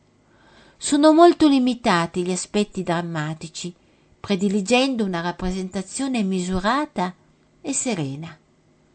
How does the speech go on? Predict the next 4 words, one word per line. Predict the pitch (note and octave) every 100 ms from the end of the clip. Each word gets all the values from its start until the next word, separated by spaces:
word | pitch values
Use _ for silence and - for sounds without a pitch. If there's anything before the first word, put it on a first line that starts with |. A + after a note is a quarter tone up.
| _ _
Giuda, | F#3+ F#3+ F#3+ E3+ G3 G3+ - _ _
come | - G#3+ G#3+
da | G3 F#3
tradizione, | F#3 F3+ F3 - - E3+ D#3+ E3 F3